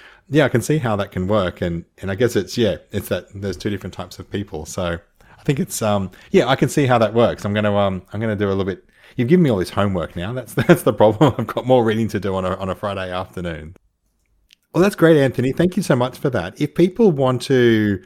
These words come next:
find you online, follow, you know, your musings, your ideas, your thoughts, obviously there's a lot, lot there to take on board, or they just wanna check out the magnetic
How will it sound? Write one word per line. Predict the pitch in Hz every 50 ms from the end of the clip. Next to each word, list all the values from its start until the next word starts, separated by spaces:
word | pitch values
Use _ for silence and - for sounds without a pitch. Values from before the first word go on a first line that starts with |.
| _ _
find | _ - - 120 117 113 110 98
you | 107 110 107
online, | 107 101 101 98 98 98 98 98 98 98
follow, | - - 107 101 101 101 98 98 98 98 95 92 92 - _ _ _ _ _
you | - 95
know, | 87 87 90 90 - _ _ _
your | - 104 101
musings, | 98 101 104 104 104 98 104 98 98 98 87
your | 92 90 92 95
ideas, | 92 92 90 95 92 92 92 87
your | 98 95 87
thoughts, | - - 92 98 104 - - -
obviously | 98 92 101 92 - 101 95 87
there's | 92 90 87
a | 92
lot, | 87 92 95 92 - - _ _ _ _
lot | 113 107 101
there | 104 98 87
to | -
take | 98 95 -
on | 104 92
board, | 87 95 101 107
or | 107 104
they | 107 104
just | 127 113 -
wanna | 120 107 98
check | - - 104 95 -
out | 101 95 95
the | 98
magnetic | 90 90 87 87 98 92 90 90 87 -